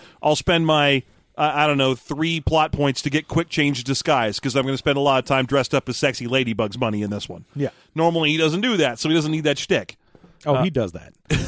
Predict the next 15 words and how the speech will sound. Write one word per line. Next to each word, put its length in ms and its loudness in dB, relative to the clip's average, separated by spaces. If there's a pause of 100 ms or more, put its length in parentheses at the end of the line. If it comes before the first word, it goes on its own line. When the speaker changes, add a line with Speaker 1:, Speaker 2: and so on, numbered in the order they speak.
(160)
Speaker 2:
He 120 6
does 220 4
a 60 6
lot 340 4
of 120 -6
quick 280 0
change. 380 -2
I'm 160 2
gonna 160 4
say 260 2
that. 240 0
Even 220 4
if 80 4
it's 160 -2
not 280 4